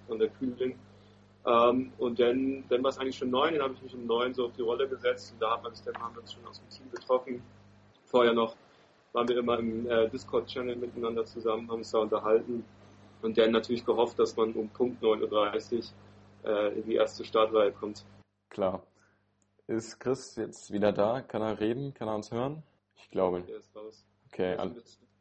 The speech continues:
Speaker 1: fertig noch vom Rennen heute, glaub ich.
Speaker 2: Okay, ja gut, dann, äh, lassen wir ihn mal außen vor. Ähm,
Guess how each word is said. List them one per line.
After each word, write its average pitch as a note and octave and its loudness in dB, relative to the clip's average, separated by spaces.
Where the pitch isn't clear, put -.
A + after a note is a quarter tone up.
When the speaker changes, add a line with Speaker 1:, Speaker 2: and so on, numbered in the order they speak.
Speaker 1:
fertig C3 -14
noch A2 -14
vom A#2 -18
Rennen A#2+ -16
heute, G#2+ -20
glaub G#2+ -20
ich. A#2+ -20
Speaker 2:
Okay, F#2+ 0
ja F#2+ 8
gut, F#2+ -2
dann, F#2+ -2
äh, F#2 0
lassen G2 2
wir G2+ 2
ihn G#2 0
mal G2 0
außen G2 -4
vor. A2+ 0
Ähm, F#2+ 0